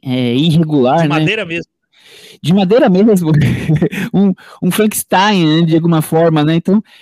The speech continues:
Speaker 1: e, e não só isso, né? Ele, ele pega todos as, os pontos importantes do, é, do História do Pinóquio e vai trazendo de um, de uma maneira diferente. Então, a Ilha da, da Fanta-, dos Prazeres, né, como um, um campo de treino pra juventude fascista,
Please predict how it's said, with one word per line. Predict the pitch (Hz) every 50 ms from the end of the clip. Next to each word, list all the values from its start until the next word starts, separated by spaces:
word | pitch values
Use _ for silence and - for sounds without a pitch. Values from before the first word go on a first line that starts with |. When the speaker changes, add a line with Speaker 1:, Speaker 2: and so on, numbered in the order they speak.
| - -
Speaker 1:
e, | - 170 165 - -
e | 175 175 180 180 175 170
não | 170 208 240
só | - - 262 233
isso, | 233 240 233 - -
né? | 165 175 180
Ele, | 190 190 -
ele | 180 185 196
pega | - - 196 202 190
todos | - 220 233 262 254
as, | 269 233 - - -
os | - 180 175 - -
pontos | _ - 170 175 180 170 - 170 160 147 139 139 143
importantes | 156 151 - 156 147 143 - - 165 190 233 247 - - 165 151 143
do, | 147 147 143 135 123 123 _ _ _ - _ _ _ _ _ -
é, | 127 123 123 120 120 120 113 117
do | 127 135
História | - - 160
do | 156
Pinóquio | 135 151 143 160 190 226 - - 185 -
e | 170 170
vai | 151 165 175 202 - _ _ _ _ _ _ _ _ _ _ -
trazendo | 202 196 190 165 170 185 202 208 233
de | 208 233
um, | 233 240 233
de | 214 190 185
uma | 214 214
maneira | 208 196 202 214 208
diferente. | 202 - - 240 226 208 208 202 -
Então, | 175 - 180 180 180
a | 175
Ilha | 190 208 185
da, | 185 175 165 147 139
da | 143 165 160
Fanta-, | - - 175 170 - 175 156 143 -
dos | 156 156 -
Prazeres, | 175 160 139 127 143 160 180 165 143 139
né, | 156 170
como | 170 - 160 156
um, | 156 156 151 147 143 123 131 151 147 143 139
um | 127
campo | - - 175 156 -
de | 147 147
treino | - _ - 143 156 180 180 165
pra | - 160 139
juventude | 139 143 147 143 - 156 156 -
fascista, | - 156 - - - 135 143 175 175 151 - - - 139 127 120